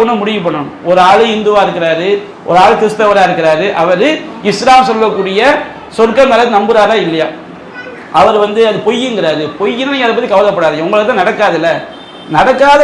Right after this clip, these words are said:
ஒண்ணுக்கு, பொய்யான ஒண்ணுக்கு நீங்க ஏன் இந்த உலகத்துல கேள்வி கேட்டுக்கிட்டு? நடக்கிறோம், நம்புறோம், பார்த்துக்கிடுவோம். இல்ல அது உண்மை அப்படின்னு நம்புனோம்னா அந்த உண்மை உங்களுக்கு வந்து அந்த விளைவு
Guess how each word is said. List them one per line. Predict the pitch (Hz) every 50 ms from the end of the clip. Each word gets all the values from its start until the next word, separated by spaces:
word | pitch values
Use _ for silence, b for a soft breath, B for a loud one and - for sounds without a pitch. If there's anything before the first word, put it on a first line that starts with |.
| 262 254
ஒண்ணுக்கு, | 254 269 269 277 - 220
பொய்யான | 220 226 247 269 262 262 262 233
ஒண்ணுக்கு | 226 226 226 226 254 247
நீங்க | 220 226 254
ஏன் | 254 226
இந்த | 240 220 208
உலகத்துல | 214 220 214 202 226 208 170
கேள்வி | 196 202 202 190
கேட்டுக்கிட்டு? | 180 170 165 165 156 160 180 190 196
நடக்கிறோம், | - 269 254 - 262 277 269 233 - - 208 208
நம்புறோம், | 233 262 294 311 311 311 311 269
பார்த்துக்கிடுவோம். | 226 208 208 180 170 156 147 151 - - - - - - - - - - - 214
இல்ல | 254 277 277 269
அது | 240 226 247
உண்மை | 262 262 254 220 208 208 202 175 160 - - - 160
அப்படின்னு | 160 170 277 302 269 214
நம்புனோம்னா | 202 196 190 180 160 156 151 156 160 165 170 175 175 - - - - - - - - 165
அந்த | 185 196 196 185 180 233
உண்மை | 269 294 302 294 302 285 269 269 254 - - 202
உங்களுக்கு | 208 233 233 233 208 196 202
வந்து | 196 180 175 185 185 185 175 175 - - - - -
அந்த | 196 208 208 196 190
விளைவு | 240 285 311 302